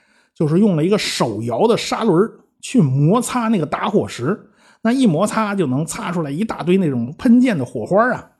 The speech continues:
大家有时候在电动砂轮上拿个什么东西上去一磨，就能喷出无数火花儿。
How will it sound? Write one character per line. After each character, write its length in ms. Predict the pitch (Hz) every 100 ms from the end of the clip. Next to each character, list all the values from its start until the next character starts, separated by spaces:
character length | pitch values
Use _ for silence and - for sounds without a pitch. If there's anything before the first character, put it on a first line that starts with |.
| _ _
大 140 | 143 135
家 180 | 156
有 140 | 160 113
时 100 | 135
候 40 |
在 100 | 151
电 160 | 160 160
动 100 | 135
砂 180 | 160 156
轮 180 | 135 151
上 160 | 143
拿 180 | 123 139
个 180 | 151 143
什 140 | 131
么 80 | 135
东 420 | 143 - 170 160
西 80 | 143
上 220 | - 160
去 80 | 143
一 100 | 170
磨， 360 | 139 131 156 190
就 100 | 156
能 100 | 175
喷 200 | - 226
出 80 | 185
无 160 | 147
数 160 | 123 190
火 160 | 117
花 120 | -
儿。 100 | 123